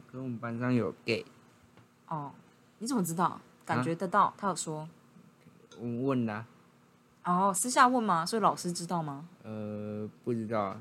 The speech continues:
Speaker 2: 但你觉得老师知道？
Speaker 1: 老师应该也不 care 这种事情。
Speaker 2: 哦，老师
Speaker 1: 教，教很多年了。
Speaker 2: 应该很多吧。嗯，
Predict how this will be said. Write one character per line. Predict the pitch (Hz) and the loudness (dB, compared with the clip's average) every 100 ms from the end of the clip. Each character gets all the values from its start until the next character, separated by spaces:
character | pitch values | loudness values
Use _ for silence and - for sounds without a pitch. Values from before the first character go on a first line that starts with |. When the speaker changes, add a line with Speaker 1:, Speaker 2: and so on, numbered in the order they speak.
| 127 | -4
Speaker 2:
但 | 240 | -2
你 | 190 | 4
觉 | |
得 | 190 | 6
老 | 175 | 6
师 | 135 | 6
知 | |
道？ | |
Speaker 1:
老 | 139 | 4
师 | 175 | 4
应 | 175 170 | 2 4
该 | 175 | 4
也 | 160 | 2
不 | 104 110 | 0 -6
care | - 131 117 95 104 | -10 -4 -2 -2 -4
这 | |
种 | 107 98 | -6 -8
事 | - 104 | -12 -14
情。 | 104 - - - | -16 -18 -20 -16
Speaker 2:
哦， | 156 156 156 156 131 180 _ _ _ _ _ | -10 -8 -6 -6 -10 -18 _ _ _ _ _
老 | 156 | -12
师 | 143 | 2
Speaker 1:
教， | 131 131 | 4 4
教 | 131 131 131 | 4 4 4
很 | 107 | 0
多 | 107 110 113 | 0 0 0
年 | 101 65 | -4 -8
了。 | 71 - - _ _ _ | -16 -20 -20 _ _ _
Speaker 2:
应 | 196 | -4
该 | 208 220 | 2 2
很 | 180 | 2
多 | - 156 | -4 -10
吧。 | 156 131 - - - - - _ _ _ _ _ _ _ - | 0 0 0 -8 -20 -20 -20 _ _ _ _ _ _ _ -14
嗯， | 165 | -12